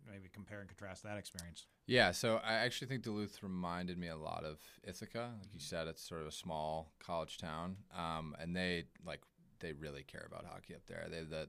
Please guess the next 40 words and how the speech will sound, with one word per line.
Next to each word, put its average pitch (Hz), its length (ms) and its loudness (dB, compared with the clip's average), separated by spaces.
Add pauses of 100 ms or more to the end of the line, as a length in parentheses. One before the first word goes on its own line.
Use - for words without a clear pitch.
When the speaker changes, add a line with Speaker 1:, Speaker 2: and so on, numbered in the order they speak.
Speaker 2:
the 80 80 -4
high 98 180 2
school 98 200 -4
tournament, 90 520 0
there's 82 140 -12
a 82 160 -10
lot 85 140 2
of 76 80 -6
buzz 80 240 0
around 80 240 -2
that. 76 320 -4 (220)
I 82 60 -6
lived 87 200 -4
in 82 100 -4
Cloquet, 78 600 -4
and 78 100 -8
they 78 60 -8
had 78 80 -8
a, 78 160 -6 (720)
a 95 60 -6
decent 90 360 -2
team, 87 340 2
Duluth 87 360 -2
East, 82 400 -2 (100)
decent 85 320 -6
team. 80 500 -4 (260)
Um, 80 180 -2
so 87 140 -6
I 85 40 -4
got 82 140 0
to 80 80 -14
take 80 240 -6
that 78 180 0
in. 78 160 -2
I, 80 120 -2 (420)
and 107 100 -2
then 95 100 -4
the 85 60 -4
college 92 460 2
scene, 90 460 0